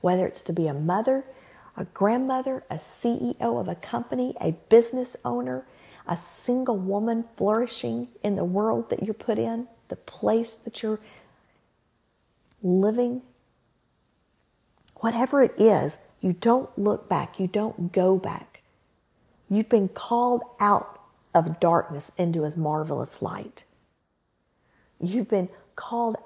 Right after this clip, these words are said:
out of your past, and you press forward. Number six, by faith and patience, promises are received. It's the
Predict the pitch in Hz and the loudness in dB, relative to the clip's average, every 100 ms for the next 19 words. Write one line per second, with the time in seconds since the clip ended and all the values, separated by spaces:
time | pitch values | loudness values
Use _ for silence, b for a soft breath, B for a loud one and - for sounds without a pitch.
0 | - 196 - - 170 170 160 - 185 - | -8 -4 -6 -6 -8 -6 -8 -10 -10 -8
1 | - - - _ _ _ _ _ _ _ | -6 -6 -8 _ _ _ _ _ _ _
2 | _ _ 185 175 165 - - - - 220 | _ _ -4 -2 -4 -10 -20 -12 -4 -4
3 | 214 - - - 107 - - - _ _ | -2 -4 -6 -6 -6 -8 -16 -18 _ _
4 | _ _ _ _ _ _ _ _ _ _ | _ _ _ _ _ _ _ _ _ _
5 | _ - 190 185 - - - - - - | _ -2 -2 2 0 0 -4 -6 -6 -6
6 | _ _ _ _ _ _ _ _ _ _ | _ _ _ _ _ _ _ _ _ _
7 | _ _ _ _ - 156 - - - 208 | _ _ _ _ 0 0 0 -10 4 4
8 | 233 262 - - - 190 180 175 - - | 4 0 -12 -20 -8 -4 -4 -6 -10 -10
9 | 208 196 - - - - - - - _ | -8 -8 -8 -14 -12 -2 -2 -2 -12 _
10 | _ _ _ - 180 170 175 - 165 - | _ _ _ 0 2 2 -4 -4 -4 -2
11 | 151 160 160 147 - - - 185 _ _ | -2 -2 -6 -10 -8 -8 -10 -14 _ _
12 | _ _ _ - 208 - - | _ _ _ -6 -6 -8 -10